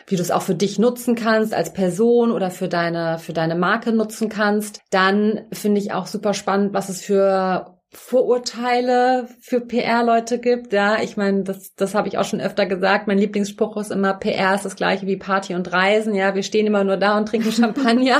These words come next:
<laughs> ja. Ähm, so ist es nicht. Und dann möchte ich einfach auch eine Lanze brechen für Menschen, die in der P-R-Branche arbeiten,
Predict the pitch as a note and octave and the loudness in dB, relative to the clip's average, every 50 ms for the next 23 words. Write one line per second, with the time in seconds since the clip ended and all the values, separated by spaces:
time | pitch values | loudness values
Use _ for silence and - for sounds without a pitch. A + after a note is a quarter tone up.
0 | C#4+ - - G#3+ A#3 - B3 A#3 - - - - - - E4+ - E4 C4 - - | 0 -2 -4 -2 0 0 -2 -2 -6 -14 -16 -14 -12 -12 -12 -12 -12 -8 -2 0
1 | G#3 G#3 G#3 G#3+ A3+ G3+ - - - F#3+ G3 G#3+ G#3+ A3 G#3+ - G3 F#3+ - A3 | 2 2 2 0 -2 -4 -6 -8 -8 -2 0 2 2 2 2 -2 -6 -2 0 2
2 | A#3+ C4 C#4 C4+ - - - G#3 G#3+ G#3+ G#3+ G#3 G#3+ G#3+ G#3+ G#3+ - G3+ - - | 2 2 2 0 -4 -4 -2 0 2 2 2 2 2 0 -2 -2 -2 -2 0 0
3 | G3+ G3 G#3+ F#3+ - G3 - G3+ G3+ G3 F#3+ F3+ F#3+ G3 G3 - F3+ - - E3+ | 0 -2 0 0 0 0 0 2 2 4 4 4 2 0 0 -2 -4 -2 0 0
4 | E3+ E3+ - F#3+ F3+ F#3 - F3+ E3+ E3+ F3 F3 F3 F3 F3 E3 E3+ D#3 - - | 0 0 -2 -4 -4 -4 -4 -2 0 0 2 2 2 2 2 0 0 -2 -2 -4
5 | - - - - - - F3+ F3+ F3+ F#3 F3+ - F3+ F3+ F3+ E3 E3+ E3 E3 G3+ | -6 -10 -14 -18 -10 -4 0 0 0 0 0 -2 -2 -2 0 0 -2 -2 -2 -4
6 | - - F3 F3+ D#3+ D#3+ F3+ F3+ E3 F3+ - - E3 E3+ F3+ F3 F3 F3 F3 F3 | -2 -2 -2 -2 0 0 0 0 0 0 0 0 0 2 2 2 0 2 0 -4